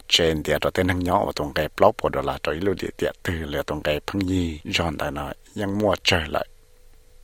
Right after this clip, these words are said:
Nhớ cho nào họ ba chơi, mua có phẳng bùa nè tê, và chơi ổn địa, rồi tê nâng nhỏ nó,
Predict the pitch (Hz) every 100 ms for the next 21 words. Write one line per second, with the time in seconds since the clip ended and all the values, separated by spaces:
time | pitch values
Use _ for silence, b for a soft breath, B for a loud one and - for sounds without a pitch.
0 | - - - - - - - - - B
1 | B B B B B B - - 143 -
2 | 104 76 - 76 104 92 78 - 73 73
3 | 101 101 - - 131 - 64 - 85 76
4 | - - 95 90 85 82 - 110 113 -
5 | - 78 73 71 69 71 69 78 87 87
6 | 87 82 87 95 76